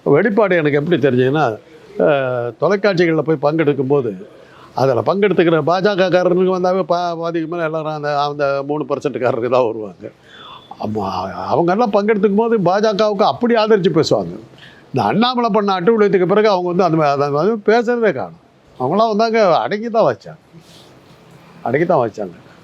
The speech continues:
கை விட்டாங்க. நிறைய பேர் அவங்களுக்கு இருந்த ஸ்டார் ஸ்பீக்கர்ஸ் எல்லாம் நிறைய பேர் கை விட்டாங்க. இப்ப புதுசா வந்திருக்க ஸ்பீக்கர்ஸ் தான் இதை பேசுறாங்க. அதுக்கு காரணம் வந்து பிராமின் லாபி அடிபட்டு போச்சு.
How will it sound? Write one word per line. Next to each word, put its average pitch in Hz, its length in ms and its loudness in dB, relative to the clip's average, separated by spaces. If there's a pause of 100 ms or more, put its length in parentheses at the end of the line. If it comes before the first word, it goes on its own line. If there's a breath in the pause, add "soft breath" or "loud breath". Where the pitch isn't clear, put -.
கை 220 180 2
விட்டாங்க. - 360 -2 (260)
நிறைய 165 280 2
பேர் 214 140 2
அவங்களுக்கு 160 400 0
இருந்த 175 260 2
ஸ்டார் 170 300 -2
ஸ்பீக்கர்ஸ் 165 420 0
எல்லாம் 175 280 0
நிறைய 175 140 -2
பேர் 175 160 0
கை 131 140 0
விட்டாங்க. 104 260 -2
இப்ப 90 200 -12
புதுசா 95 300 -4
வந்திருக்க 151 320 0
ஸ்பீக்கர்ஸ் 139 440 -2
தான் 151 80 2
இதை 131 160 0
பேசுறாங்க. 104 380 -10 (440 loud breath)
அதுக்கு 196 340 0
காரணம் 220 260 2
வந்து 202 180 2
பிராமின் 180 400 0
லாபி 139 200 0
அடிபட்டு 104 400 -4
போச்சு. - 240 -20